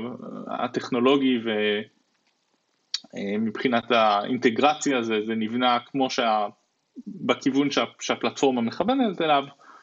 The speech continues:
אה, אבל, אה, אין שום בעיה לעשות את זה.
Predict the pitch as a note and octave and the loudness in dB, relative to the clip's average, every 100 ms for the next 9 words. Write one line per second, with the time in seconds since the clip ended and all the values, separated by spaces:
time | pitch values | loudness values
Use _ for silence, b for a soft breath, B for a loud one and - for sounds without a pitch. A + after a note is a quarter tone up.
0 | b b _ - A2+ A2 G#2+ G#2 A2 - | b b _ -2 0 0 0 -2 -6 -8
1 | - A#2 A2 A2 A2 G#2+ G#2+ G#2+ G#2 A2+ | -4 -2 2 2 2 -2 -2 -2 -2 -4
2 | - _ _ _ - C3 C3 C3+ A#2+ A#2 | -8 _ _ _ -2 0 0 -2 2 2
3 | A#2 A#2+ A2+ A2 G#2+ - - G#3 G3+ | 4 4 2 0 -4 -4 -2 -2 0